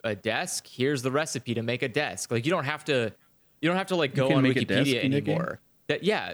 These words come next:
Speaker 1: well, you know what I mean. Like, you make a table or whatever. Uh,
Speaker 2: Oh,
Speaker 1: like,
Speaker 2: okay.
Speaker 1: if, if you wanna make a, a, a, a roof or a brick slant, like, you can go into the,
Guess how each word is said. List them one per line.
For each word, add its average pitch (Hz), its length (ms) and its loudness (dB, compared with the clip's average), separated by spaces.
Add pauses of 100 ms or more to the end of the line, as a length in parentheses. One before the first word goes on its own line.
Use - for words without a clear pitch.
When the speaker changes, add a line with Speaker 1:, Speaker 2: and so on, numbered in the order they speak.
Speaker 1:
well, 120 200 0
you 143 100 -6
know 107 80 -6
what - 100 -6
I - 40 -8
mean. 90 280 -14
Like, 113 100 -8
you 110 60 -8
make 113 160 -4
a 107 40 -8
table 104 340 -4
or 98 100 -8
whatever. 101 380 -8 (340)
Uh, 120 420 -2
Speaker 2:
Oh, 104 160 0
Speaker 1:
like, 131 140 0
Speaker 2:
okay. - 140 -6
Speaker 1:
if, - 120 -8
if 131 120 -4
you 190 60 6
wanna 196 140 2
make 160 200 0
a, 120 600 -2 (160)
a, 123 60 0
a, 107 80 -4 (160)
a 120 120 -2
roof 120 460 -2
or 110 400 0
a 107 180 -4
brick 123 460 -4
slant, 117 560 -6
like, 120 220 -4
you 147 80 -6
can 147 240 -2 (260)
go 170 220 2
into 160 420 -4
the, 123 540 2